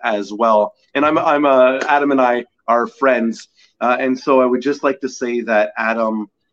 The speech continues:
um, I believe my episode, first episode with Arms, uh, compared to yours, still has more views. Um, and I'm happy about that.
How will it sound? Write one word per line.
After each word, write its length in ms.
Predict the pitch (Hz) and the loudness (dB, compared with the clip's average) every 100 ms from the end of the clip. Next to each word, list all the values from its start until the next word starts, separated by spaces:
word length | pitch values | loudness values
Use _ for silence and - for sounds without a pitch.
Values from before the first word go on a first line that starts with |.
| - | -8
um, 260 | 110 107 110 | -4 -2 -4
I 80 | 120 | -6
believe 360 | 113 113 123 | -6 -4 -4
my 160 | 127 120 117 | -4 -4 -4
episode, 720 | 117 117 113 - 110 107 107 - _ 110 - | -8 -8 -10 -4 -2 -2 -4 -14 _ -20 -8
first 240 | 113 107 | -6 -4
episode 380 | 110 110 - 107 | -4 -6 -6 -6
with 140 | 104 - 120 | -6 -8 -4
Arms, 500 | 107 101 104 98 - _ - | -4 -2 -6 -10 -20 _ -6
uh, 100 | 101 | -6
compared 440 | - 110 - 110 | -6 -10 -6 -6
to 40 | 104 | -2
yours, 240 | 104 101 | -2 -2
still 240 | - 120 110 | -4 -4 0
has 240 | 110 101 | -2 -2
more 220 | 120 107 - | 0 0 0
views. 280 | 110 107 85 - - _ _ - - | 0 0 -2 -10 -16 _ _ -10 -2
Um, 540 | 110 113 113 110 110 110 - | 0 0 -2 -2 -4 -6 -8
and 360 | 123 127 131 139 | -4 0 0 0
I'm 160 | 143 131 | -2 -2
happy 320 | 139 151 135 | 0 0 0
about 260 | 120 110 98 | 0 0 0
that. 300 | 101 98 107 | 0 2 0